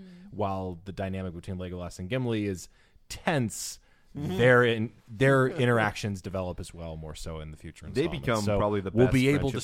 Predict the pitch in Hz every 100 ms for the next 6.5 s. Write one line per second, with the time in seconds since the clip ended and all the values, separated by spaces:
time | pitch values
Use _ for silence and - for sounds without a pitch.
0 | 98 120 113 110 104 110 104 98 98 92
1 | 90 85 85 87 95 80 78 - _ -
2 | - 110 - 233 277 214 147 151 165 -
3 | 123 139 143 131 127 123 107 - 117 95
4 | _ 117 123 123 165 139 90 78 90 92
5 | - 107 104 101 101 110 107 123 - 113
6 | 113 110 113 113 104